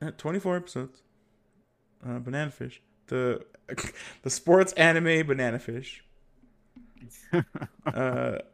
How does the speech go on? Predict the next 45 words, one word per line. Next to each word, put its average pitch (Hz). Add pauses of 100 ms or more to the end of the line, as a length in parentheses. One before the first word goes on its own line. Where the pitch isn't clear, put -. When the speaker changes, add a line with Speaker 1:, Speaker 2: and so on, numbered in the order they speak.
(100)
Speaker 1:
and 226
if 196
you, 214 (180)
if 123
you 220
like 185
us 139
Speaker 2:
Is 127
that, 151
is 147
that 160
the 156
theme 170
month? 170
Is, 127
uh, 117 (240)
sports -
in, 139 (100)
<laughs> 123
in 143
parentheses? - (160)
Speaker 1:
Sports, -
I 143
know. 139 (480)
Speaker 2:
Or 135 (140)
in, 127
in 131
quotations, 131
I 110
mean. 107
Speaker 1:
Yeah, 135
oh, 226
yeah, 277
it's, 247
it's 254
a 285
sport. 247
You 185
can, 226
uh, 147 (1900)
<laughs> - (280)
Speaker 2:
Fishing -
is 139
a 110
sport. 131